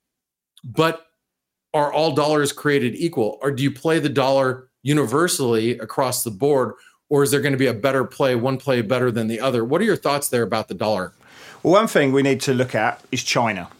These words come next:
Speaker 2: right? We can't go past China right now. Dollar C N H, the offshore yuan, has been going up and up, um, despite the P B O C and the authorities, uh, saying that they're gonna clamp down on speculators, don't go against them. Uh, and I think what you're seeing there is this,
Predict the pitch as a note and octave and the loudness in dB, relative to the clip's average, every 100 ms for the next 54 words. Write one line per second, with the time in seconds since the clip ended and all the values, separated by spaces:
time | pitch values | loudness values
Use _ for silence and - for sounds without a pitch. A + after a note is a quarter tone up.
0 | _ - G2+ B2 - C3+ A#2 A2 A#2+ G#2 | _ -12 -10 -6 0 2 2 -2 -2 -2
1 | - A#2 G#2 F#2+ E2 G2 - - - - | -2 -4 -2 -4 -4 -6 -8 -18 -20 -20
2 | _ - F3+ F#3+ F3+ E3+ D3+ A#2+ - B2+ | _ -2 2 4 4 2 2 0 -2 -4
3 | - A#2 A#2+ C#3+ - C#3 B2+ B2 B2 A2+ | -2 -2 0 0 0 2 2 2 2 0
4 | G#2+ - A2+ A#2 A#2 A2+ A2+ - G#2+ G#2 | -4 -4 -4 0 0 0 -2 -4 -4 -4
5 | - - _ _ _ G#2+ A2 A2 - D3 | -4 -12 _ _ _ -6 -4 -4 -2 2
6 | C#3 A#2+ A#2 G#2+ G#2 - - C#3+ B2+ A#2+ | 2 2 -2 -2 -6 -12 -4 -2 2 2
7 | A2+ C3+ A#2+ A2 G#2+ C#3+ C#3 C3 A2 G#2 | 2 2 0 0 0 0 2 0 -4 -4
8 | - - G#2 G2+ - - B2+ - B2+ A#2 | -10 -8 -4 -4 -8 -14 -6 0 0 0
9 | A2 A2 A2+ - A#2+ A2 A#2+ G#2+ - - | -2 -4 -6 -4 -4 -2 -2 -2 -4 -2
10 | A2+ - G#2 G2 - F#2+ A2+ G#2+ A2 G#2 | -4 -2 -4 -4 -8 -6 -4 -2 -2 -2
11 | B2 B2+ - G#2 G2 - - - - - | -2 -4 -4 -8 -8 -14 -16 -16 -18 -20
12 | - _ - C#3 D#3+ G3 G#3+ G#3+ F3 D#3+ | -20 _ -2 0 4 4 4 2 2 2
13 | D#3+ F#3 E3 D3+ C3+ B2+ C3+ - | 2 2 2 4 2 0 -2 -4